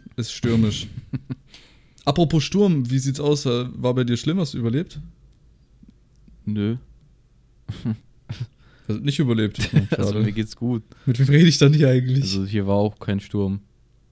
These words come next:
Speaker 2: München ist halt krass. München hat so, weißt du,
Speaker 1: Hä,
Speaker 2: das ist
Speaker 1: echt
Speaker 2: so
Speaker 1: jetzt?
Speaker 2: auf Mittelalter, die haben so krasse Burgen um uns rum, weißt, die halten den Wind und so auf. Die trauen sich gar nicht hierher.
Speaker 1: Bei dir war gar nix.
Speaker 2: Also nee, ist halt ein bisschen windig, aber juckt.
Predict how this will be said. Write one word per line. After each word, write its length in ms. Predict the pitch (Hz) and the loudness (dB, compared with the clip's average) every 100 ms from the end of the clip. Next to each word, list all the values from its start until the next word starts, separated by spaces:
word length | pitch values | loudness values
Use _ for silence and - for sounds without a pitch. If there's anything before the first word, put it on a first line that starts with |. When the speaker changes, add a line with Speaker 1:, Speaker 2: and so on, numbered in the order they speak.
| _ | _
Speaker 2:
München 300 | 117 110 - | -2 -2 -2
ist 140 | 104 - | -6 -4
halt 120 | 95 | -6
krass. 380 | - 104 104 - _ _ _ _ _ _ - | -4 -6 -6 -12 _ _ _ _ _ _ -4
München 280 | 107 104 104 | -2 0 -2
hat 140 | 101 | -4
so, 200 | - 98 | -2 0
weißt 180 | 98 98 | 0 2
du, 60 | 107 | 2
Speaker 1:
Hä, 60 | |
Speaker 2:
das 80 | 120 | 4
ist 60 | 117 | 2
Speaker 1:
echt 100 | 123 | 0
Speaker 2:
so 60 | 165 | 0
Speaker 1:
jetzt? 80 | |
Speaker 2:
auf 120 | 170 117 | 0 -2
Mittelalter, 520 | 107 101 90 92 90 | -4 -4 -6 -6 -6
die 80 | 92 | -6
haben 120 | 90 | -6
so 360 | 92 92 90 - _ _ _ | -6 -8 -10 -14 _ _ _
krasse 480 | - 104 98 95 87 - - _ _ - | -6 -4 0 -2 -2 -8 -20 _ _ -4
Burgen 320 | 117 110 101 | 0 0 0
um 160 | 90 95 | -2 -2
uns 260 | 92 - | -4 -4
rum, 240 | 98 95 92 | -4 -2 -2
weißt, 340 | 87 98 - - _ _ _ _ | -4 -6 -12 -20 _ _ _ _
die 60 | - | -10
halten 240 | 101 90 90 | -8 -8 -8
den 120 | 87 | -6
Wind 200 | 98 95 | -6 -6
und 80 | 90 | -8
so 120 | 87 | -10
auf. 240 | 92 - _ - _ _ _ | -12 -16 _ -20 _ _ _
Die 60 | - | -10
trauen 280 | 98 98 | -2 -2
sich 120 | 98 - | -2 -6
gar 160 | 92 | -6
nicht 120 | 90 - | -6 -8
hierher. 240 | 92 85 | -10 -6
Speaker 1:
Bei 80 | 107 | -2
dir 120 | 131 | 0
war 120 | 123 | 0
gar 240 | 110 135 139 | -2 -2 0
nix. 340 | 110 - - 85 | -2 -4 -12 -10
Speaker 2:
Also 200 | 80 80 | -10 -10
nee, 120 | 85 | -6
ist 100 | 95 | -6
halt 100 | 95 | -6
ein 40 | 78 | -10
bisschen 260 | 90 92 | -14 -14
windig, 320 | 87 95 113 87 | -10 -8 -8 -10
aber 200 | 82 82 | -10 -10
juckt. 360 | 85 98 _ | -12 -14 _